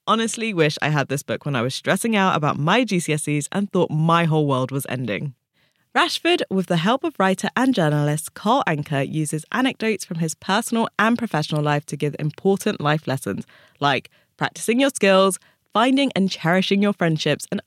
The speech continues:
overcoming adversity. Each chapter ends with a list of action points for you to do. Some are simple questions to answer, and others are journal prompts. I listened while on the go, so unfortunately,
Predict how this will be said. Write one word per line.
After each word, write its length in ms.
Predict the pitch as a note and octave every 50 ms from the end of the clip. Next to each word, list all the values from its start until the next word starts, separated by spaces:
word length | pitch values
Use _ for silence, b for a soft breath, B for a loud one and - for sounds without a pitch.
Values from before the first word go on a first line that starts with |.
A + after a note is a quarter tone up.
| -
overcoming 580 | B3 B3 C4 A#3+ B3 - - E3 D#3 C#3+ B2+ -
adversity. 640 | C#3+ C#3 C3+ C#3 C#3+ D#3 - - - - - - - - _ _ _ _ _
Each 280 | - F4+ G#4 G#4+ - -
chapter 480 | - C#4 G#3+ - - - G3+ F#3+ F3 -
ends 280 | - E3+ F#3 G3+ G#3+ G3+
with 100 | G3 F3
a 60 | E3
list 280 | D#3+ E3+ F#3+ - - -
of 80 | D4
action 380 | - F3+ D#3 - - - D#3+ D#3
points 260 | - D#3+ D#3+ D3+ -
for 120 | - - D#3
you 180 | D3 D3+ D3
to 140 | D3+ - D#3+
do. 280 | C3 A2+ E2+ C#2+ E3 - _ _ _
Some 260 | - - F#3 F3+ F3+
are 80 | E3+ E3+
simple 320 | - - D#3 D#3+ D3+ D#3+
questions 480 | D3+ - C#3 D3+ - - C3+ D3 D3 -
to 120 | - -
answer, 460 | G#3+ B3+ B3 A#3 - C#4+ C4 B3 A#3 - -
and 120 | D4+ D4+ - -
others 300 | C4+ A#3+ A#3+ A#3+ A#3 -
are 100 | - A3
journal 300 | G#3 E3+ C3+ B2+ C3+ C3+
prompts. 440 | - - C#3+ C3+ B2+ - - - - b b b b b b b b b b
I 60 | - F#3+
listened 320 | G#3+ C4 C#4+ - D#4 C#4+
while 180 | G#3+ F#3 E3+ -
on 160 | - F#3 G3+ A3+
the 100 | C4 A#3+
go, 300 | E3+ C#3+ A#2+ A#2 G3+ A3
so 180 | - F#3 E3 -
unfortunately, 920 | F3 F#3 F#3 - _ - - E4 D#4+ - - - A3 E3+ - - E3+ E3+